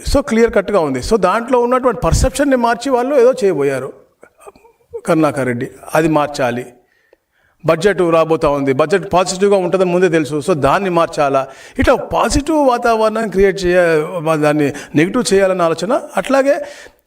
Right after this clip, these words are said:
ఏదైతే నూతనంగా ఇన్వెస్టర్స్ వస్తూ ఉన్నారో, తమరు అడిగినట్టుగా చెప్పినట్టుగా వారిని కూడా ఇబ్బంది పెట్టాలి, భయభ్రాంతులు పెడితే శాంతి భద్రతలు లేవు అనే ఒక క్రియేషన్ చేస్తే వాళ్ళ పెట్టుబడిదారులు పారిపోతారు అనేది మీరు చూశారు. పీపీపీని తప్-, తప్పు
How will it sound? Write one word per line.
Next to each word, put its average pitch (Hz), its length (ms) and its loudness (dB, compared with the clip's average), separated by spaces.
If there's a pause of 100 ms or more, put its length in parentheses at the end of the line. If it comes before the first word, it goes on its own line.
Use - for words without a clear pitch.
(160)
ఏదైతే 254 720 2
నూతనంగా 262 460 2
ఇన్వెస్టర్స్ 226 460 0
వస్తూ 196 260 0
ఉన్నారో, 170 200 0
తమరు 175 180 0
అడిగినట్టుగా 165 400 0
చెప్పినట్టుగా 165 480 -2 (140)
వారిని 233 360 0
కూడా 240 360 2
ఇబ్బంది 247 380 0
పెట్టాలి, 220 380 0
భయభ్రాంతులు 220 640 0
పెడితే 196 300 0
శాంతి 208 240 0
భద్రతలు 214 240 2
లేవు 208 320 2
అనే 247 120 -2
ఒక 226 200 2 (320)
క్రియేషన్ 247 460 2 (160)
చేస్తే 262 440 0
వాళ్ళ 190 240 0
పెట్టుబడిదారులు 214 600 0
పారిపోతారు 208 720 0
అనేది 156 340 0
మీరు 165 160 0
చూశారు. 233 260 2
పీపీపీని 233 680 -2 (380)
తప్-, - 160 -2
తప్పు 190 280 0